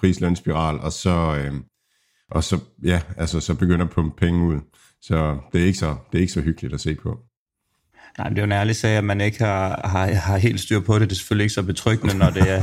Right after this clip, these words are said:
Speaker 2: <laughs> en af, en af verdens mest vigtige personer. Men vi vil også drage lidt, øh, paralleller til vores egen, øh, Christine Lagarde, øh, øh, E C B's, øh, øh, quarterback. Det virker heller ikke til, at hun sådan <laughs> har specielt meget styr på det.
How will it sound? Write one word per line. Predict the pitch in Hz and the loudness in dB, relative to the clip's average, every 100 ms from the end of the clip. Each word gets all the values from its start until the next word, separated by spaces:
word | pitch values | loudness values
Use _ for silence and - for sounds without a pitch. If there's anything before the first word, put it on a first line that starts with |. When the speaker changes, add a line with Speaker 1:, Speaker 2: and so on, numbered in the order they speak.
| - | 4
Speaker 2:
<laughs> | 120 | 4
en | 110 | 4
af, | 101 98 - 123 | 4 2 4 4
en | 127 | 6
af | 110 | 6
verdens | 110 104 - 110 | 6 4 2 4
mest | 117 107 107 | 6 6 2
vigtige | 113 - 92 | 2 0 0
personer. | 95 - 104 104 92 - - - | 0 2 2 2 0 -6 -8 0
Men | 107 | 2
vi | 92 | 2
vil | 92 | 2
også | 101 113 107 | 2 2 2
drage | 98 92 95 | 2 2 2
lidt, | 104 120 | 2 2
øh, | 90 87 87 - | 0 -2 -2 -2
paralleller | 92 107 104 | 2 2 2
til | 101 98 | 0 0
vores | 92 90 90 | 0 0 2
egen, | 90 107 107 | 2 2 2
øh, | 95 87 85 | 2 0 0
Christine | 92 - 95 85 | -2 -2 -2 0
Lagarde, | 87 87 92 110 104 | 0 0 0 0 0
øh, | 92 87 90 92 - - - - - | 0 -2 -2 -4 -8 -20 -20 -10 -2
øh, | 90 | 0
E | 95 | 2
C | 95 | 0
B's, | 110 113 107 - | 0 0 0 -2
øh, | 98 92 90 95 95 92 - | 0 0 0 0 0 -2 -2
øh, | 98 - | -2 0
quarterback. | 104 104 92 92 - - - - 110 - - | 0 2 0 -2 -4 -18 -20 -12 -12 -12 -4
Det | 107 | 0
virker | 95 87 90 | 2 4 4
heller | 117 | 4
ikke | 110 | 2
til, | 104 | 2
at | 92 | 2
hun | 104 127 | 4 2
sådan | - 95 92 85 78 - | 2 0 0 -2 -4 -6
<laughs> | - - | -10 -2
har | 131 | 2
specielt | 107 - 117 113 117 104 | 2 2 0 2 4 4
meget | 101 101 | 4 2
styr | - 117 95 | 2 2 4
på | 110 | 4
det. | 101 | 2